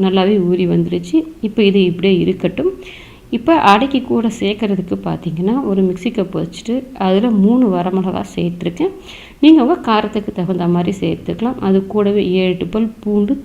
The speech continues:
தோல் எடுக்கல, சின்ன சைஸ் பூண்டு தான் சேர்த்துருக்கேன். அரை ஸ்பூன் சீரகம் சேர்த்துட்டு தண்ணி சேர்க்காம அப்படியே கொர கொரப்பா பொடிச்சிட்டு எடுத்துக்கோங்க. இப்போ நான் சீரகத்தை பார்த்தீங்கன்னா கொர கொரப்பா நான் பொடிச்சு எடுத்துட்டு வந்திருக்கேன். இப்போ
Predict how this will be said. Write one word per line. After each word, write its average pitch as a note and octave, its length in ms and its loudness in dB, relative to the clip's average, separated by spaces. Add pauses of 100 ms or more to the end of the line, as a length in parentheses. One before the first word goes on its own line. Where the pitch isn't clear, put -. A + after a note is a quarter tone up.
(100)
தோல் A#3+ 340 4
எடுக்கல, F3 420 -4
சின்ன G#3 240 0
சைஸ் F3+ 260 -2
பூண்டு F3 340 0
தான் F#3 180 -8
சேர்த்துருக்கேன். F3+ 540 -4 (640)
அரை G3+ 200 6
ஸ்பூன் B3 320 -2
சீரகம் A3+ 540 0
சேர்த்துட்டு E3+ 440 -4 (220)
தண்ணி A#3 260 6 (140)
சேர்க்காம F3+ 480 0 (1120)
அப்படியே A3 240 2
கொர G#3 180 8
கொரப்பா G#3 300 2 (120)
பொடிச்சிட்டு G3+ 460 2
எடுத்துக்கோங்க. E3+ 540 -2 (1040)
இப்போ C4 160 -2
நான் E4 160 2
சீரகத்தை C4+ 460 2
பார்த்தீங்கன்னா G#3+ 420 -2
கொர G#3+ 220 6
கொரப்பா G3 340 2
நான் C4+ 180 -2
பொடிச்சு G3+ 320 0 (120)
எடுத்துட்டு F3+ 340 -4
வந்திருக்கேன். F3 440 0 (2250)
இப்போ G3+ 180 -2